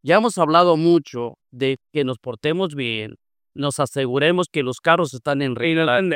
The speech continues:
Eh, y eso es lo que se está mencionando, que nos pongan leyes más estrictas.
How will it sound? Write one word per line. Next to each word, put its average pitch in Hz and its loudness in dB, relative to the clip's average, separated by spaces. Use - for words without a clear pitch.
Eh, 156 -2
y 185 2
eso 208 0
es 226 -4
lo 220 -2
que 139 -10
se 143 -4
está 180 2
mencionando, 160 0
que 147 -8
nos 127 -8
pongan 156 -4
leyes 127 -6
más 127 -4
estrictas. 180 -8